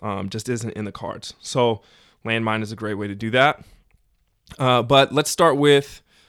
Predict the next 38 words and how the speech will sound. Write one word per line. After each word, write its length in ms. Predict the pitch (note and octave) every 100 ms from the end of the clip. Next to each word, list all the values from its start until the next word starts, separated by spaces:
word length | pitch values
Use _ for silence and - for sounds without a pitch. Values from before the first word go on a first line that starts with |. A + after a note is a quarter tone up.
| _ _ -
let's 180 | B2+
start 220 | - D3+ B2
with 140 | A#2+
squats. 600 | - G#2 F#2+ - - - _ - - _
So 420 | - D3 C3+ - _ _ _
squats 580 | - - E3 F3+ F#3+ -
are 480 | C3 B2+ B2 A#2 A#2 - - - - _ _ _ _ _ _ _ - _
probably 560 | - C#3 B2+ B2+ A#2+ A#2+
one 200 | A2 A2+
of 100 | G#2+
the 60 |
most 260 | A2 G#2 -
popular 560 | - G#2+ - A#2 A2 -
exercises, 1120 | G#2+ - A2 - G#2+ G#2 G#2 G#2+ G#2 - - - _ _ _
um, 540 | G#2+ G#2+ G#2 G2+ G2 G2 _ _ _
that 180 | G#2+ G#2+
I, 140 | A2+ G#2
that 220 | G#2+ A2
I 80 | G#2+
think 180 | G#2+ G2
that 160 | E2+
everybody's 400 | A2 A2 A2 G2+
practicing 480 | - G2+ - - G2
right 180 | G#2 -
now, 180 | G#2 G#2+
whether 460 | G#2+ G#2 G#2+ G#2 - _ _ _
you're 140 | A#2
doing 280 | A2 G#2+ A2
boot 240 | G#2+ C#3 C#3
camps 420 | B2 A2 - -
or 460 | A2+ A2 A2 G#2+
if 280 | G#2 A2 -
you're 400 | A2+ A2 A2 G#2+
doing 260 | G#2+ A2 A2
your 140 | A2
own 140 | B2+ B2
personal 340 | B2+ - A#2
training, 540 | - A#2+ A#2 A2+ A2+